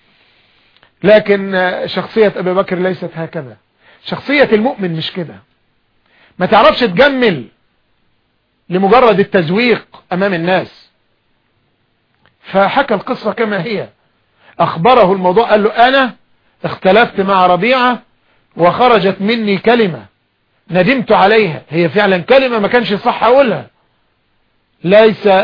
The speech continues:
لم يكن من اللائق ان انا اقولها ل-، لاخي ربيعة، لكن انا طلبت من اخي ربيعة انه هو ياخد حقه ويقول لي كلمة مثلها فرفض.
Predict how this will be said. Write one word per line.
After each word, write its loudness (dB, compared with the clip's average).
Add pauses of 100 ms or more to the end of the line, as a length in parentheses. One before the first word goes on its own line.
(120)
لم 0
يكن 2
من -4
اللائق 0
ان -2
انا 0 (680)
اقولها 4
ل-، 2
لاخي 0
ربيعة، -2 (840)
لكن 2
انا 2
طلبت 2
من -4
اخي 0
ربيعة 4
انه 0
هو 4 (100)
ياخد 0
حقه -4 (1120)
ويقول 4
لي 0
كلمة 2
مثلها 0
فرفض. 0